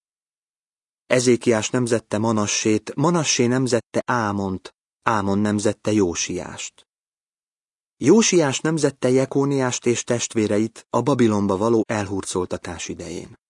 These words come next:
A Babilonba való elhurcoltatás után Jekóniás nemzette Sealtielt, Sealtiel nemzette Zorobábelt.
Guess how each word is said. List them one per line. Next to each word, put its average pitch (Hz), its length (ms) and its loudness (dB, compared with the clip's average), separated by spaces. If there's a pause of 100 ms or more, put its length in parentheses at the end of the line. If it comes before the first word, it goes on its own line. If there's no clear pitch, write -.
(1040)
A 107 100 0
Babilonba 165 520 2
való 131 280 4
elhurcoltatás 120 960 -2
után 123 340 -4
Jekóniás 110 760 -2
nemzette 117 500 -2
Sealtielt, 90 1000 -6 (180)
Sealtiel 104 640 0
nemzette 110 540 -4
Zorobábelt. 87 920 -8